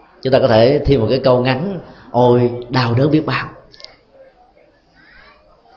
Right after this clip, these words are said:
Cái nụ cười xã giao là như vậy. Khi chúng ta nhất hô mà có điều kiện, có phương tiện giúp đỡ người khác, bá ứng diễn ra như là một nghệ thuật. Còn khi mình thất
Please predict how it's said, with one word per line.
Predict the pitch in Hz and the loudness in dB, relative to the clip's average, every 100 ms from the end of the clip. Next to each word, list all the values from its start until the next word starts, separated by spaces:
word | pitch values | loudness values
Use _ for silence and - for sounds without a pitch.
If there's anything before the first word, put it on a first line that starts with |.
| - | -2
Cái | 156 | 4
nụ | 135 143 | 6 6
cười | 143 139 131 123 120 107 | 8 8 8 8 8 6
xã | - 107 | 4 0
giao | 180 165 143 | 2 4 4
là | 107 | 2
như | 123 | 2
vậy. | 117 98 117 - - - - - - _ - - _ _ _ _ | 0 0 -4 -8 -14 -20 -20 -20 -20 _ -20 -20 _ _ _ _
Khi | 143 | -2
chúng | 135 151 | 0 4
ta | 143 135 127 127 127 120 120 | 4 6 4 4 2 2 0
nhất | 120 127 175 | -2 0 0
hô | - 165 147 147 | 4 6 8 8
mà | 127 - | 4 2
có | 156 202 | 2 6
điều | 151 - | 6 6
kiện, | 113 104 117 135 - | 4 4 0 -4 -2
có | 180 | -2
phương | 180 185 151 | 4 4 6
tiện | 113 135 | 2 2
giúp | 240 | 0
đỡ | 117 | 2
người | 131 117 | 2 0
khác, | 139 156 147 - - - - - | -2 -4 -10 -20 -20 -20 -20 0
bá | 131 | 2
ứng | 156 160 202 214 139 | 4 4 2 0 2
diễn | 113 147 | 2 4
ra | 135 120 120 120 | 4 4 2 0
như | 117 | 0
là | 131 | 0
một | 101 90 | 0 -2
nghệ | 98 90 | -2 -2
thuật. | 101 92 - - - _ _ _ _ _ _ _ _ _ _ _ - - _ _ _ - _ _ _ _ _ _ _ - | -2 -4 -6 -18 -20 _ _ _ _ _ _ _ _ _ _ _ -20 -20 _ _ _ -20 _ _ _ _ _ _ _ -16
Còn | 95 | -12
khi | - 143 139 | 2 4 4
mình | 123 107 101 | 4 2 0
thất | 143 | -2